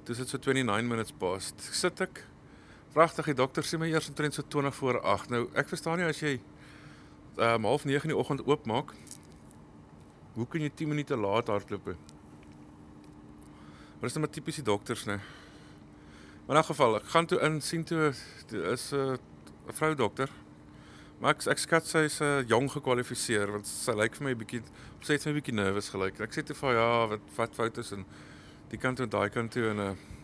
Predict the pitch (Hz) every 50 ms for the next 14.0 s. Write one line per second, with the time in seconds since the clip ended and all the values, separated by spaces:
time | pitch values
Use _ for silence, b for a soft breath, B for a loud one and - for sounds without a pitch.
0 | B B B B B - - - - - - - - - - - - 113 120 123
1 | 131 131 123 135 127 120 117 - 135 123 - - 135 127 120 - 120 120 123 123
2 | 117 107 98 - B B B B B B B B B B B - - - 170 -
3 | - 202 190 180 - 185 175 180 - - 165 127 107 113 120 135 135 127 - -
4 | 101 98 90 87 B B B B B B B B B B B B - - - 123
5 | 110 92 - - - B B B B B B B B B B - - 143 139 -
6 | - - - - - - 156 147 165 165 156 165 165 151 123 120 117 - - 139
7 | - 151 143 135 - - 120 113 107 - 104 101 - - - 104 104 107 113 120
8 | 127 123 - - - - - - - 117 120 110 110 113 113 - 120 104 107 107
9 | - 123 113 - 120 - - 113 113 123 127 117 - 113 120 127 - - 113 104
10 | - - 131 123 - 131 127 113 107 104 107 120 131 135 131 - - 123 135 139
11 | 135 120 107 95 104 101 101 107 - - 127 107 90 110 - 120 110 104 98 B
12 | B B B B B B B B B B B - 104 107 110 113 120 123 110 104
13 | 104 104 107 107 104 - - - - - - - 98 104 110 110 110 107 107 107